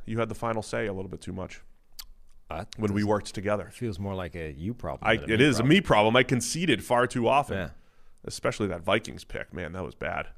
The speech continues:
Speaker 2: Well, no, you should have conceded.
Speaker 1: Forcing a tackle there.
Speaker 2: Oh, wow.
Speaker 1: But, yeah, nice mock. Go check out the, uh, full analysis over at P F F dot com. My mock will come out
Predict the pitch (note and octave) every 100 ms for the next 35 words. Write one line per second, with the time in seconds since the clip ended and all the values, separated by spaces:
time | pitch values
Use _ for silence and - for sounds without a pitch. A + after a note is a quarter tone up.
0 | - D2+ D2 C2 C#2 - - - - -
1 | A2 G2+ - E2+ - F#2 F#2+ F2 E2 D#2+
2 | E2+ - - - - - B2+ C3 D#3 G2
3 | B2 E3 - B2+ B2 - C3+ - C#3 C3+
4 | B2+ B2 A2+ G2+ - A#2+ A2 G#2+ A2 G#2+
5 | - A#2 A2+ G#2+ G2 E2+ - B2 A#2 A2
6 | - F#2+ - A2 G#2+ G#2 A#2 A#2+ G#2+ G#2+
7 | G#2 - G2 G2 G2